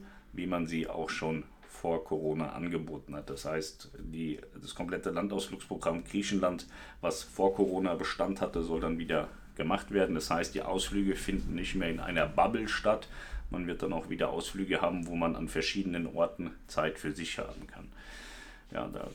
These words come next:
gibt's von tui Cruises einen, einen sehr detailreichen Plan,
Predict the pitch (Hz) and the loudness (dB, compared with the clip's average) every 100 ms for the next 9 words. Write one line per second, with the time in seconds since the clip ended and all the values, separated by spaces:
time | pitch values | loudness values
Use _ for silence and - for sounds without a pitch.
0 | - - - 90 101 95 107 113 107 98 | -12 -8 -4 4 6 6 4 2 2 2
1 | 92 92 87 85 76 80 82 80 80 85 | 2 2 0 0 0 0 0 0 -2 0
2 | 87 - - 95 110 92 87 - 82 - | -2 -2 2 4 6 4 2 -2 -6 -2
3 | 90 104 123 131 | 4 6 4 0